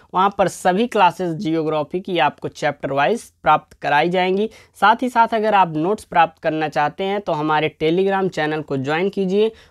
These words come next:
वहाँ पर सभी क्लासेज की, सभी चैप्टर्स की आपको नोट्स प्राप्त कराई जाती हैं। साथ ही साथ यह कमेंट करके ज़रूर बताएं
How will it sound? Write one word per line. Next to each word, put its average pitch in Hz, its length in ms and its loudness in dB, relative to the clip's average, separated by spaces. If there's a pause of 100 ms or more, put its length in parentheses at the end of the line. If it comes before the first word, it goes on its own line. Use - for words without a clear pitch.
(100)
वहाँ 190 340 2
पर 226 100 2
सभी 185 420 0
क्लासेज 190 500 2
की, 202 140 -10
सभी 180 420 -6 (340)
चैप्टर्स 170 560 -2
की 165 200 -4
आपको 220 460 0 (260)
नोट्स 185 320 0
प्राप्त 165 440 -2
कराई 139 340 0
जाती 135 380 -2 (280)
हैं। 139 180 -4 (280)
साथ 202 220 6
ही 254 60 -4
साथ 226 300 4
यह 214 100 0
कमेंट 202 420 -2
करके 185 320 -2
ज़रूर 160 340 2
बताएं 180 440 2